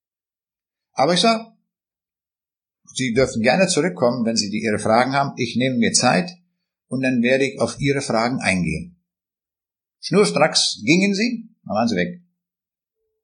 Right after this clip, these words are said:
Und wir hatten Ruhe, wir konnten das in Ruhe erklären. Aber dann stellte ich fest, als wir fertig waren,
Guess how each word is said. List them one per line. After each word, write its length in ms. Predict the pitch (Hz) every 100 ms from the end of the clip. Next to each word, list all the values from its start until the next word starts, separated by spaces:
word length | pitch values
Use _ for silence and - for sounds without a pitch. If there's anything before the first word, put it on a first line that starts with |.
| - - - _
Und 260 | 151 165 - -
wir 140 | 110
hatten 200 | 120 113
Ruhe, 500 | 110 156 165 160 -
wir 140 | - 117
konnten 240 | 127 107
das 140 | 110 110
in 100 | 110
Ruhe 160 | 120
erklären. 520 | 113 - 95 82 - _ _ _ _ _ _ _ _ _
Aber 140 | - 165
dann 260 | 233 240
stellte 240 | - 165 120
ich 80 |
fest, 280 | - 208 -
als 160 | 135 123
wir 80 | 120
fertig 340 | 196 190 113
waren, 340 | 117 151 160